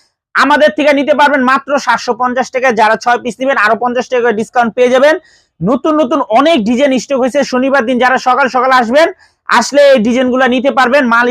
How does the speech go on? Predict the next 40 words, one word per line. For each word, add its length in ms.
স্টক 180
হয়েছে 240
আপনাদেরকে 460
জানাই 300
দিতাছি, 400
এই 160
জন্য 180
খুলে 240
খুলে 280
দেখাইতে 300
পারতাছি 440
না। 80
অনেক 180
ডিজাইন 220
স্টক 180
হয়েছে, 240
প্রায় 240
তিরিশটা 400
ডিজাইন 260
স্টক 180
হয়েছে। 220
যারা 240
আমাদের 240
দোকানে 280
আসতে 280
চান, 140
এই 160
ঠিকানা 320
মতো 160
আইসা 240
পড়বেন। 320
যদি 160
না 140
চিনেন, 260
ইসলামপুরে 420
এসে 180
আমাদের 180
নাম্বারে 320
ফোন 180
দিবেন, 240